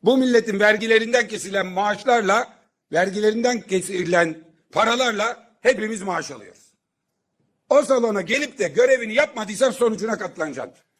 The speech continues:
"Vay efendim, Tayyip Bey bizi mahveder." E, orasını da sen düşünecektin.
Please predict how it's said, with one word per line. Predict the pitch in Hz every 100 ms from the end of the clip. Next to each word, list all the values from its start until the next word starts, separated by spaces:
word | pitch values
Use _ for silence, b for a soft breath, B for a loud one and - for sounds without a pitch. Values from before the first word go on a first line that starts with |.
| _ -
"Vay | 285 302
efendim, | 254 262 240 196 -
Tayyip | 240 294 330 320
Bey | 277 269
bizi | 254 262
mahveder." | 247 - 160 127 -
E, | 143
orasını | 202 233 196 196
da | 247
sen | - 277 254
düşünecektin. | 170 156 127 _